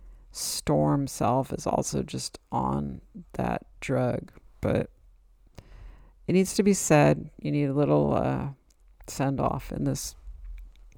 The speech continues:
third week in the West. West is where I'm from. Hmm. Okay, so the Red Serpent Wave Soul will continue for quite a bit of time, and we will, uh, still be in this exploration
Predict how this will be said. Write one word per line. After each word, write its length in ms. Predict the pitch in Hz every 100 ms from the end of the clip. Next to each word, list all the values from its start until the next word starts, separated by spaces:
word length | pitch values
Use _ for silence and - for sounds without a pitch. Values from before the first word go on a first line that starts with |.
| - -
third 260 | 165 156
week 220 | 156 147
in 80 | -
the 80 | -
West. 420 | - - - - -
West 320 | 185 180 -
is 140 | - -
where 440 | - 107 - -
I'm 120 | -
from. 580 | - - - - - - - - - - - - - - - - - - - - - - - - - -
Hmm. 480 | 190 190 147 147 139 - - - -
Okay, 280 | 160 156 -
so 340 | - 165 151
the 100 | 147
Red 160 | 170 165
Serpent 280 | 185 170 -
Wave 180 | 143
Soul 240 | - - 143
will 80 | 143
continue 500 | 147 156 - 139 127
for 180 | -
quite 340 | - - - -
a 60 |
bit 180 | - 165
of 120 | 160
time, 540 | - 147 151 139 135 139 - - - - - - -
and 540 | 143 139 135 135 139 151
we 180 | 139
will, 540 | 135 - 76 - - - _ -
uh, 520 | - 76 143 160 - - _ _ -
still 300 | - - 165
be 100 | 160
in 80 | 143
this 160 | 139
exploration 640 | 139 - - 156 135 -